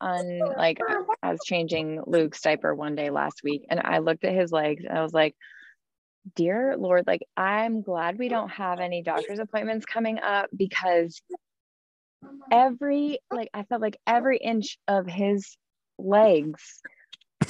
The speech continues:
were covered in bruises. I was like,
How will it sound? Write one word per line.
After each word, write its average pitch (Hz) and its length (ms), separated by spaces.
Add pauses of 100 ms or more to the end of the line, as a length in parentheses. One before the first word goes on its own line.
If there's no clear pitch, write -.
(160)
were 190 160
covered 151 1000 (640)
in 208 120
bruises. 180 460 (140)
I - 60
was 190 60
like, - 140